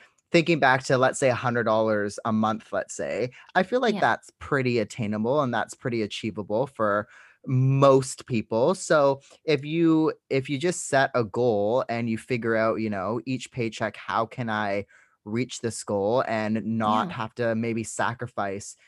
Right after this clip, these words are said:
Speaker 1: you know, everything, you know, maybe you, maybe you need to
Speaker 2: Mm-hmm.
Speaker 1: stop, or maybe you need to decrease your shopping, you know? Maybe you can only
Speaker 2: Well,
Speaker 1: buy
Speaker 2: even if we
Speaker 1: one
Speaker 2: break that down,
Speaker 1: sweater.
Speaker 2: like,
Speaker 1: Yeah,
Speaker 2: yeah,
Speaker 1: exactly.
Speaker 2: like, if we break it down, like, most people get paid weekly or bi-weekly,
Speaker 1: Mm-hmm.
Speaker 2: right?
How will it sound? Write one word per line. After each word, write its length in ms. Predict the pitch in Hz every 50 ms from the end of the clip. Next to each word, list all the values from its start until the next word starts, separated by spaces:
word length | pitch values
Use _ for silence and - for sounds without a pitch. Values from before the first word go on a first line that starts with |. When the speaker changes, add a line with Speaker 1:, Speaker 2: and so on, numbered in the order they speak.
| _ _
Speaker 1:
you 120 | 131 120 113
know, 360 | 104 101 101 107 117 123 - _ _ _ _ _ _
everything, 680 | 120 120 139 135 113 117 110 104 - 98 92 104 123
you 100 | 123 123
know, 140 | 120 120 127
maybe 300 | 135 135 147 165 165 185
you, 380 | 165 156 151 151 147 143 139 131 - - _ _ _
maybe 220 | - 127 127 127 131
you 160 | 127 127 131
need 220 | 127 123 117 -
to 120 | 202 226 120
Speaker 2:
Mm-hmm. 60 | 113
Speaker 1:
stop, 440 | - - - 120 110 107 98 - _ -
or 220 | 120 113 110 110
maybe 260 | 110 117 117 113 117 117
you 60 | 117
need 200 | 113 110 107 -
to 180 | - 117 107
decrease 840 | 101 90 - 123 120 107 - - 123 113 110 107 - - - - - _ _ _ _ _ _ _ _ _ _ _
your 280 | - 98 101 107 107 107
shopping, 720 | 104 - - - 110 101 110 110 - - 104 98 98 101
you 160 | 98 101 101 95
know? 320 | 90 92 98 107 123 127 131 -
Maybe 240 | 110 107 107 113
you 140 | 113 113 120
can 140 | - - 117
only 200 | 110 110 110 104
Speaker 2:
Well, 40 | -
Speaker 1:
buy 160 | 110 110 113
Speaker 2:
even 160 | 113 - 285 311
if 160 | - 117 -
we 140 | - 339 339
Speaker 1:
one 60 | 269
Speaker 2:
break 300 | 185 - 185 196 190 - -
that 240 | 208 196 - -
down, 140 | - 160 156
Speaker 1:
sweater. 360 | 147 113 110 107 101 95 90
Speaker 2:
like, 160 | 101 101 - -
Speaker 1:
Yeah, 440 | 120 120 131 131 127 120 110 90 -
Speaker 2:
yeah, 60 | -
Speaker 1:
exactly. 600 | 117 104 - 113 104 254 277 294 320 311 240 196
Speaker 2:
like, 160 | 214 233 233 - - - - - -
if 140 | 233 233 269
we 140 | 285 320
break 280 | 311 320 196 175 180 -
it 120 | 175 156
down, 480 | - 175 156 147 147 143 147 151 156 160
like, 180 | 160 160 160 175
most 300 | 180 190 208 208 - -
people 260 | - 202 190 175 165
get 260 | 165 165 - - _
paid 280 | - - 160 156 151 147
weekly 400 | 151 151 147 - - 165 156 151
or 60 | 143
bi-weekly, 760 | 143 139 135 131 127 117 110 101 - _ - - - - 170
Speaker 1:
Mm-hmm. 80 | 170 123
Speaker 2:
right? 360 | 165 175 185 196 190 190 -